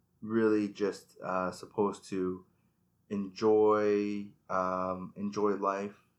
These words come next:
They don't need to make di-, difficult decisions. They don't need to do any labor. They're really just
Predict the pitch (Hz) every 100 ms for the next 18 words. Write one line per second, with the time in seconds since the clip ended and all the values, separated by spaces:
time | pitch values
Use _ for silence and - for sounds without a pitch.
0 | - 101 101 101 104 101 101 98 - 104
1 | 95 - 107 - 104 104 92 - 110 117
2 | 110 113 - - _ _ _ _ 98 101
3 | 98 101 104 98 101 98 95 95 101 110
4 | 107 110 110 110 - _ _ _ _ _
5 | _ - 110 107 107 131 139 131 120 113
6 | 107 - -